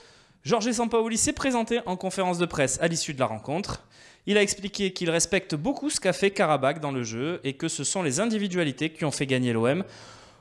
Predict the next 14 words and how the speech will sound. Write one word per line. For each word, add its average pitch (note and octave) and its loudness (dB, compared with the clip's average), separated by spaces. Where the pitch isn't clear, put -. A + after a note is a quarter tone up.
ajoutant A3+ 2
que A#3 -4
cette G#3+ -2
compétition A3 -2
était B3 -2
très C4+ 0
importante, C4 0
ce - 2
qui A#3 -2
explique B3+ 0
sa C#4+ 4
compo A#3+ -2
du G#3+ -4
soir. E3 2